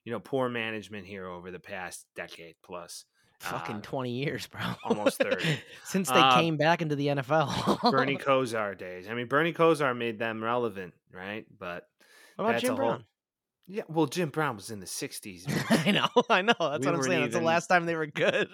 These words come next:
Speaker 2: <laughs>
Speaker 1: we weren't even twinkles. No, actually, the last time they were good
Speaker 2: No, our
Speaker 1: was
Speaker 2: p-
Speaker 1: actually in the late eighties, early nineties. Bernie Kosar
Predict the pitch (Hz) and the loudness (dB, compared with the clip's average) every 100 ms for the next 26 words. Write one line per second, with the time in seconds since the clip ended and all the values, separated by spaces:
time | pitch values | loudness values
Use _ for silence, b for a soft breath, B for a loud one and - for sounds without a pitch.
0 | 240 - - 131 143 151 139 131 120 113 | -8 -8 -4 -2 2 2 2 0 -4 -6
1 | - 139 160 107 92 - 151 185 170 185 | -6 -6 -4 -6 -8 0 4 6 6 4
2 | 226 214 190 180 180 196 190 180 165 165 | 0 2 4 2 0 -2 -2 -2 2 4
3 | 151 135 131 131 165 156 156 151 135 143 | 2 2 0 0 -2 -2 0 2 2 4
4 | 135 139 135 131 120 135 139 143 127 120 | 2 0 -2 -2 0 0 0 0 -2 -8
5 | 117 110 120 - 143 - 117 110 | -8 -8 -6 -4 -4 -2 -4 -4